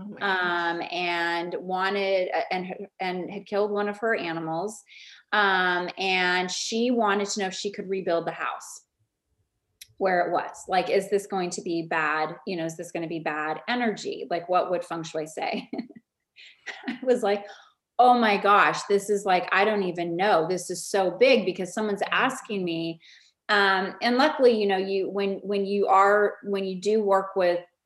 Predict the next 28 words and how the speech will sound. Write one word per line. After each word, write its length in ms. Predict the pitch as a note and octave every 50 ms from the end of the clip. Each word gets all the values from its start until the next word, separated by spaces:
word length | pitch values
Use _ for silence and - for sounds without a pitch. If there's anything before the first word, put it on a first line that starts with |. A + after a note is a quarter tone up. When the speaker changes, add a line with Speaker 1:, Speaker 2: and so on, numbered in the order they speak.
| -
Speaker 2:
uh, 400 | - E3+ D#3+ - - - - B1 - - -
when 180 | - F#3 F#3+
you 60 | G3 G3
get 120 | G#3 G3+
certified 460 | - B3+ A#3+ A3+ G#3+ - G#3+ G3 F#3+
and 100 | F#3+ F#3
you 60 | F3
work 180 | E3+ F3+ F3 F3
with 140 | F3+ F3+ -
mentors 440 | F3+ F3+ F3+ F#3 F#3 F3+ E3+ E3+ F3
and 80 | E3+ E3
that, 180 | D#3+ E3 F3+
you 140 | F#3+ F#3 F#3+
always 320 | F#3 F#3 F#3 F3+ E3+ E3+
have 200 | - E3+ E3 E3
their 160 | E3 E3+ E3+ E3
wisdom 480 | E3+ E3 D#3+ - - E3+ D#3+ D#3+ D#3+ D#3
and, 220 | D#3 D#3 D#3 -
and 160 | - F3 E3+
they're 120 | E3 E3 E3+
within 240 | E3 - - E3+
reach. 260 | F#3+ G3+ G3 - - -
So 160 | G3+ F#3 F3+
I, 220 | E3+ E3+ E3+ E3+ -
I 80 | F3 E3+
did 260 | E3+ G3+ G#3 G3+ F#3+
reach 180 | F3+ F3 F3 -
out 220 | D#3+ F3+ F3 E3